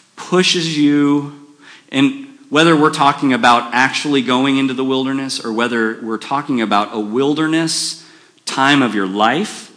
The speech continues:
or a wilderness time in your day, like a ten minutes of silence, like the two minutes we just had, the wilderness pushes you to your freak out point.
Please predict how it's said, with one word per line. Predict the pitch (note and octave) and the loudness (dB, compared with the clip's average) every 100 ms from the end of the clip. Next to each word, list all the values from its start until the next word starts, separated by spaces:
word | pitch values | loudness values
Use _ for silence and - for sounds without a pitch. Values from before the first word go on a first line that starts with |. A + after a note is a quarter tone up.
| _ - _ _ | _ -20 _ _
or | - A#2 | -6 -2
a | G#2+ | -2
wilderness | A2 C3 C3 A#2+ A#2 A#2 | 0 0 2 2 0 -2
time | - B2 A#2+ | -4 -2 0
in | A2 | 0
your | G2+ | 0
day, | F#2 G#2 G#2+ C3+ E3 | -2 -2 -2 -2 -4
like | E3 F#2 F2+ | -8 -12 -10
a | E2 E2 - | -12 -14 -18
ten | - A#2 | -8 -4
minutes | A2 A2+ A2 | -2 -2 -4
of | F2+ D#2 | -8 -6
silence, | - - G2+ A2 C#3 D3 - - - _ _ _ - - - _ _ _ | -4 -2 -2 -4 -6 -6 -6 -6 -10 _ _ _ -20 -20 -20 _ _ _
like | - F#2 | -14 -12
the | A2 | -10
two | - A#2 | -6 -2
minutes | G#2+ G#2+ G#2 | 0 0 -2
we | G#2+ G2 | -6 -8
just | G2+ - | -8 -6
had, | G2+ G2 A#2 B2 - - - - _ | -4 -4 -4 -10 -16 -20 -20 -20 _
the | C3+ | -2
wilderness | B2+ B2+ F3+ F#3+ F3 D3 C#3 - | 0 2 4 4 4 4 2 -6
pushes | - - G#3+ A#3 A#3 A#3 F3+ D#3+ | -14 2 4 4 2 2 0 0
you | F#3+ E3 G#2+ A#2 C#3+ C#3+ - _ - | 2 4 2 0 -4 -10 -20 _ -14
to | - | -4
your | E3 C#3+ C3+ C3+ C3+ C3 B2+ - - - | -2 2 2 2 2 0 -4 -14 -20 -20
freak | - - E3+ F3+ B2+ | -20 -6 -2 0 0
out | F#2 - | -2 -2
point. | - E2+ D2 | -8 -8 -10